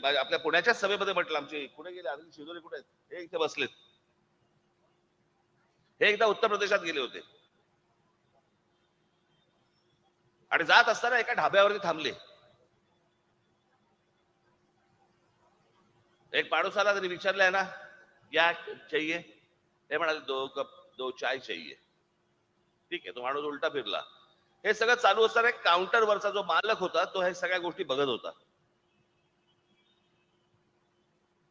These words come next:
काउंटरवरचा माणूस उठला, ह्यांच्यापाशी आला.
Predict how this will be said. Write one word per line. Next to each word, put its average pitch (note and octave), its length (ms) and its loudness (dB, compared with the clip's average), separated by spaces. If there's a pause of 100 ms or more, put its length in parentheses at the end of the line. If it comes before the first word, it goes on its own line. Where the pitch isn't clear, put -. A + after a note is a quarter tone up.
(1400)
काउंटरवरचा F3 580 4
माणूस D#3+ 280 0
उठला, F3 260 -4 (2750)
ह्यांच्यापाशी D#3 580 -2
आला. F2 200 -2